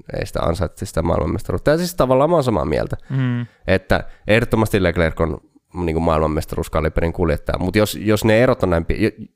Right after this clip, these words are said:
Speaker 1: jos Ferrarin auto olisi semmoinen, mitä Mersu-auto oli kolme, neljä vuotta sitten,
Speaker 2: Niin.
Speaker 1: niin Leclerc olisi helposti maailmanmestari.
Speaker 2: Jep.
Speaker 1: Et ei se nyt haittaa, jos sieltä pari kertaa vetää seinään, kun kuitenkin käytännössä varmasti voittaa, voittaa joka kisan muuten, mutta jos on näin tiukkaa, niin eihän tommosiin tavallaan ole varaa.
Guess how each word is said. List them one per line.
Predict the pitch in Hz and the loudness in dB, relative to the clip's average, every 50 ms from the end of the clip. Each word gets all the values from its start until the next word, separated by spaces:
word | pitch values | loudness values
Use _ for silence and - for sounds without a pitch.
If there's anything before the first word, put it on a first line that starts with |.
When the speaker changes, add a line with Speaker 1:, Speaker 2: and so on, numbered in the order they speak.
| _ _ _ - | _ _ _ 0
Speaker 1:
jos | 98 113 127 - - - - - - | 2 2 2 2 -2 -6 -4 0 2
Ferrarin | 135 127 120 110 110 107 | 2 4 4 4 4 4
auto | 104 104 - 92 | 4 4 4 2
olisi | 90 - - | 0 2 0
semmoinen, | 85 82 80 82 | 0 0 0 0
mitä | 85 82 82 78 - - _ _ _ - - | 0 0 -2 -2 -4 -8 _ _ _ -6 -2
Mersu-auto | 92 87 85 80 - - 69 67 76 - - | 2 2 2 2 2 0 0 0 0 0 -2
oli | 65 76 78 | -2 -2 -2
kolme, | - - 85 78 80 78 64 - | 0 0 0 0 0 -2 -2 -2
neljä | 85 85 80 73 73 | -2 -2 0 0 0
vuotta | 73 69 - - - | 0 -2 -2 -4 -6
sitten, | - - - - - - | -8 -8 -8 -6 -4 -2
Speaker 2:
Niin. | 127 123 113 113 110 110 | -2 0 -2 -2 0 -2
Speaker 1:
niin | 90 85 85 | 0 0 2
Leclerc | 92 90 - 92 87 87 - | 0 2 2 2 0 2 2
olisi | 98 95 - | 0 2 2
helposti | 107 85 80 - - - - | 2 2 0 -2 -4 -4 -4
maailmanmestari. | - 60 62 62 64 64 69 - - - - - - - _ - - 120 | -4 -4 -4 -2 -2 -4 -6 -6 -6 -8 -10 -10 -12 -16 _ -10 -8 -8
Speaker 2:
Jep. | 110 110 107 107 - - - | -6 -6 -8 -10 -12 -16 -8
Speaker 1:
Et | - - | -2 0
ei | 90 87 | 2 2
se | 104 | 2
nyt | 101 - | 4 4
haittaa, | 107 104 98 - - 90 | 4 2 2 2 2 0
jos | 87 - | 0 0
sieltä | 95 87 - | 0 -2 0
pari | - 92 87 85 78 | 0 0 0 0 0
kertaa | 85 80 - 80 73 76 | -2 -2 0 0 0 0
vetää | 73 - - 82 | 0 0 0 -2
seinään, | 82 - 82 82 - 78 80 - | 0 0 0 0 0 -2 -2 -2
kun | - 80 - - - _ _ _ - - - - - | -2 -4 -4 -6 -16 _ _ _ -20 -20 -20 -8 -2
kuitenkin | - 98 85 85 85 90 82 - - | 0 2 2 2 2 0 -2 -2 0
käytännössä | 87 85 82 82 87 85 - 92 | 0 0 0 0 -2 -2 0 0
varmasti | 87 82 85 85 - - 85 85 | 0 0 0 -2 -2 -4 -2 0
voittaa, | 80 80 85 - - 87 90 87 85 - - _ _ _ _ _ _ - _ _ - | 0 0 0 -2 -2 -2 -2 -2 -4 -8 -14 _ _ _ _ _ _ -20 _ _ -2
voittaa | 82 82 - - 80 80 | -2 -2 0 0 0 0
joka | 78 82 82 87 82 - - - - _ _ _ _ _ _ _ _ _ - | 0 0 0 -2 -4 -6 -12 -20 -20 _ _ _ _ _ _ _ _ _ -4
kisan | 90 87 - 78 85 | -2 0 0 2 2
muuten, | 90 90 87 82 76 - 73 | 2 2 2 0 0 0 -2
mutta | 80 85 - - 90 87 | -4 -4 -2 0 0 2
jos | 92 90 - | 2 2 2
on | 107 | 4
näin | 104 101 101 98 | 4 4 4 4
tiukkaa, | 101 92 90 - - - 80 76 | 2 2 2 2 0 0 0 2
niin | 82 80 76 | 2 2 2
eihän | 82 87 85 | 2 2 2
tommosiin | 87 85 87 - 101 90 | 0 0 0 0 0 0
tavallaan | - 80 80 80 78 80 80 78 | 0 2 2 2 2 4 4 4
ole | 80 76 65 73 | 2 2 2 2
varaa. | 87 85 82 92 | 0 0 0 0